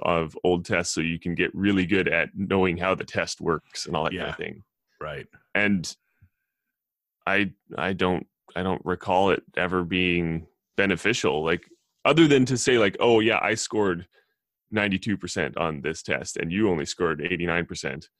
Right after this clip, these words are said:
Speaker 1: Like, to compare apples and apples with another
Speaker 2: Right.
Speaker 1: student. But other than that, it's like, what's the point?
Speaker 2: Yeah, and so I, I think that kind of shows that, that the real, the real purpose of it is for the state to know how you're doing. You know, um,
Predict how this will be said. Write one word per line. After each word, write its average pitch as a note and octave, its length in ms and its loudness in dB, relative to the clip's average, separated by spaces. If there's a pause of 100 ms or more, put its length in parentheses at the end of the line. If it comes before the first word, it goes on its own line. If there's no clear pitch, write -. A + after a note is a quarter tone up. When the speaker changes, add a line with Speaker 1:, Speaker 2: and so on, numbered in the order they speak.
(400)
Speaker 1:
Like, F#2 140 -2
to G#2+ 100 -4
compare G2 680 2 (320)
apples F2 320 -4
and D#2+ 100 -4
apples D#2+ 580 -4 (100)
with E2+ 180 -6
another E2 220 0
Speaker 2:
Right. - 100 -4
Speaker 1:
student. F2+ 360 -6
But - 120 -6
other G#2+ 160 2
than E2+ 160 -6
that, E2 180 -2
it's - 120 -12
like, C#2+ 120 -8
what's D#2+ 240 -8
the - 80 -20
point? E2 320 -6 (840)
Speaker 2:
Yeah, B2+ 200 4
and F3+ 100 0
so C3+ 140 0
I, A#2 180 0
I A2+ 60 0
think D#3+ 220 -4
that G#2+ 220 -2
kind G#2+ 220 -4
of F2 140 -4
shows F#2 500 -4
that, D#2 260 -8 (260)
that E2+ 140 -14
the F#2 80 -8
real, G#2 440 2
the G2+ 100 -6
real A#2 160 2
purpose - 420 -4
of D#2+ 140 -8
it E2 220 -8
is E2+ 340 -4 (100)
for F2+ 300 -6
the E2+ 160 -8
state - 540 -4
to - 100 -6
know F2 240 -4
how E2 220 -6
you're C#2+ 200 -10
doing. C2+ 380 -14 (680)
You D2+ 100 -10
know, B1+ 260 -8 (120)
um, C2+ 440 -10